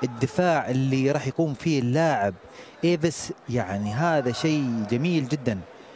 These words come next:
استغل الدفاع عشان يحط، يحوله إلى سويب كامل. يعلم أين سيذهب في طريقة الدفاع وحولها لصالحه إلى سويب كاملة. نقطتان لصالح فلافيو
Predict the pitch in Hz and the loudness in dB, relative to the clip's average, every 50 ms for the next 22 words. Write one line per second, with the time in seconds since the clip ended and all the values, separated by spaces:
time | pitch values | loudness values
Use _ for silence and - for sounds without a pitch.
0 | - - - - - 110 - - - 135 127 185 190 180 165 147 139 139 - - | -20 -20 -20 -12 -10 -10 -6 -4 -2 0 2 2 2 2 0 0 0 0 -2 0
1 | - 185 190 190 180 175 - - - - - - 135 - 180 175 165 156 - - | 2 2 4 4 4 2 0 -4 -10 -10 -6 -4 -2 0 0 0 2 0 0 -2
2 | 170 - - 180 147 139 135 123 185 190 185 165 156 139 156 156 156 151 139 - | -2 -2 -2 -2 0 0 0 0 0 0 2 2 2 2 4 4 4 2 2 0
3 | - 156 120 - - 127 117 107 98 90 - - - - - - - - - - | 0 -2 -2 0 0 0 0 0 -2 -4 -6 -8 -14 -18 -20 -20 -20 -20 -20 -20
4 | - - - - - - - - - - - - - - - - - - - - | -20 -20 -20 -20 -20 -20 -20 -20 -20 -20 -20 -20 -20 -20 -20 -20 -20 -20 -20 -20
5 | - - - - - - - - - 117 117 127 160 175 139 147 147 147 147 143 | -20 -20 -20 -20 -20 -20 -20 -16 -10 -4 0 2 2 2 2 2 2 0 0 0
6 | 139 - - 147 170 170 151 147 131 - 135 135 160 170 147 135 127 135 139 135 | -2 -4 -2 -2 0 0 0 -2 -2 -2 0 0 0 0 0 0 0 0 0 0
7 | 113 - - - 151 156 156 156 - - - - - - - - - - 135 151 | -2 -4 -4 -2 0 0 0 0 -2 -4 -10 -20 -20 -20 -20 -12 -6 -2 0 0
8 | 170 165 - 143 - 143 131 123 123 - - 151 156 165 160 160 151 - 127 120 | 0 0 -2 -4 -4 -4 -4 -4 -4 -2 0 2 2 4 4 2 2 2 0 0
9 | 120 113 104 98 - - 117 117 120 151 185 196 160 151 156 151 147 143 135 - | 0 0 0 0 0 -2 0 2 2 2 2 2 2 2 2 2 2 0 -2 -6
10 | - - - - - - - - - - - - 117 117 - - 175 185 165 143 | -12 -20 -20 -20 -20 -20 -20 -20 -20 -18 -8 -4 -2 -2 0 2 2 2 2 2
11 | - - 139 127 113 - - - - - - - 147 143 143 - - 143 113 - | 0 -2 -2 -2 -4 -6 -14 -20 -20 -12 -6 -2 0 0 0 0 -2 -4 -4 -2
12 | - 127 117 104 98 95 90 85 73 87 104 107 107 131 160 - - - 135 113 | -2 -2 0 0 -2 -2 -4 -4 -6 -8 -8 -6 -4 -2 -2 -2 -2 -2 -4 -2
13 | - 143 143 143 143 135 117 113 107 - 139 135 135 131 127 - - - - 120 | 0 2 2 2 2 0 0 0 0 0 0 0 0 0 -2 -4 -6 -4 -2 0
14 | 113 104 92 90 85 80 | 0 0 -2 -4 -6 -8